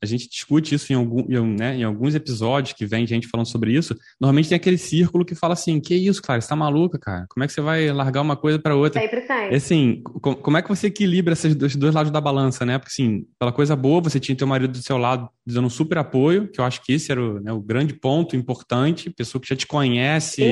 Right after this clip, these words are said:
Speaker 1: né?
Speaker 2: Principal, com certeza.
Speaker 1: Mas, n-, acho que tem, tem sempre aquela, aquela, aquelas, né? No plural, muito,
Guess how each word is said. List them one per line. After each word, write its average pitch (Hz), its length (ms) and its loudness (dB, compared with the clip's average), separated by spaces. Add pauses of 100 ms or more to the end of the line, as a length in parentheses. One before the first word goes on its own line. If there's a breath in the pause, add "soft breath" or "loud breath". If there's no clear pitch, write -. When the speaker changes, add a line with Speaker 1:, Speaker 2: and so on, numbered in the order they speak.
(120)
Speaker 1:
né? 120 220 -2
Speaker 2:
Principal, 170 380 2
com 196 80 -4
certeza. 208 240 -2
Speaker 1:
Mas, 165 460 2 (100)
n-, 160 420 -6
acho 120 160 -4
que 120 180 -4 (300)
tem, 120 160 0
tem 127 160 2
sempre 147 280 0
aquela, 151 180 0 (240)
aquela, 135 340 -4
aquelas, 139 560 0
né? 147 240 -2 (160)
No 110 200 -6
plural, 123 420 2
muito, 170 420 2